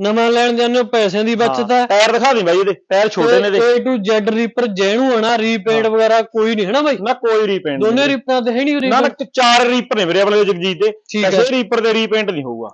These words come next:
Speaker 1: ਠੀਕ ਹੈ। ਨਾ ਹੀ ਕਿਤੇ ਕੋਈ ਵੈਲਡ ਵੂਲਡ
Speaker 2: ਨਾ
Speaker 1: ਹਨਾ?
Speaker 2: ਕਿਤੇ ਨਹੀਂ ਵੈਲਡਿੰਗ ਮਿਲੂਗੀ।
Speaker 1: ਠੀਕ ਹੈ। ਤੇ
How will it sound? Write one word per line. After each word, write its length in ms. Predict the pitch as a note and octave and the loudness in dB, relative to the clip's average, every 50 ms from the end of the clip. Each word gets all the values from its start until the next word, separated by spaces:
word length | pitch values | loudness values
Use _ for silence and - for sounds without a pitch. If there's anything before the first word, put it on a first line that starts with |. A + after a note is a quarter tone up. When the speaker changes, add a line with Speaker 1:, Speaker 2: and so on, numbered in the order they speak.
| _ _ | _ _
Speaker 1:
ਠੀਕ 280 | - G3 G3+ G3 E3+ D#3+ | -6 -4 -4 -4 -2 -2
ਹੈ। 140 | E3 D3+ C#3+ - _ _ _ - F#3+ | -2 -4 -4 -8 _ _ _ -6 -2
ਨਾ 120 | G#3 A3+ | 0 2
ਹੀ 140 | A#3+ B3+ B3+ | 2 2 0
ਕਿਤੇ 220 | A3+ B3+ A3 C4 | 0 0 0 0
ਕੋਈ 140 | B3 B3 C4+ | 0 0 0
ਵੈਲਡ 320 | B3 A#3 A3+ G#3+ G#3 G3+ F#3+ | 0 2 2 2 2 2 0
ਵੂਲਡ 260 | F3+ F#3+ F#3+ F3+ F3+ | 0 0 0 2 2
Speaker 2:
ਨਾ 80 | G#3 | 2
Speaker 1:
ਹਨਾ? 100 | C#4 D4+ | 2 2
Speaker 2:
ਕਿਤੇ 180 | C4 B3+ A3 B3+ B3 A#3+ | 0 0 0 0 0 0
ਨਹੀਂ 100 | A3 F#3+ | 0 0
ਵੈਲਡਿੰਗ 340 | F3 E3 D#3 D3+ D3 C#3+ | 0 0 0 0 -2 -4
ਮਿਲੂਗੀ। 260 | C#3+ C3+ B2+ D#3 G#3 G#3 | -4 -4 -4 -2 -2 -2
Speaker 1:
ਠੀਕ 140 | F#3+ D3+ | -2 -2
ਹੈ। 100 | E3+ D#3 D3 - _ _ _ _ _ _ _ _ _ | -2 -4 -4 -6 _ _ _ _ _ _ _ _ _
ਤੇ 60 | G#3 | -2